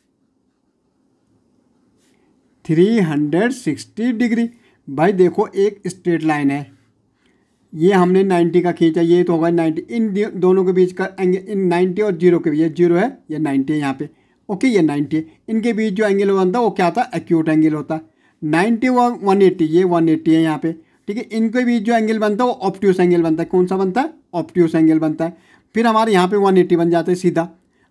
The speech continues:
अब यहाँ से लेके और कंप्लीट एंगल, कंप्लीट एंगल मतलब पूरा ये, पूरा ये गोला,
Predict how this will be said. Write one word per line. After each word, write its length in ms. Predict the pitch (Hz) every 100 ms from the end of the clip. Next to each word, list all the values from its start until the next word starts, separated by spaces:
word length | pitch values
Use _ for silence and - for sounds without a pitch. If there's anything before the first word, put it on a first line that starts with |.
| -
अब 120 | 240 220
यहाँ 360 | 185 180 254
से 180 | - 262
लेके 320 | 254 233 254
और 240 | 277 - 190
कंप्लीट 420 | 226 190 220 214
एंगल, 220 | 190 147 135
कंप्लीट 360 | 180 185 214
एंगल 220 | 220 220 220
मतलब 220 | 226 277
पूरा 380 | - 254 262 254
ये, 160 | 220 139 - _ -
पूरा 200 | 233 240
ये 100 | 233 190
गोला, 320 | 165 143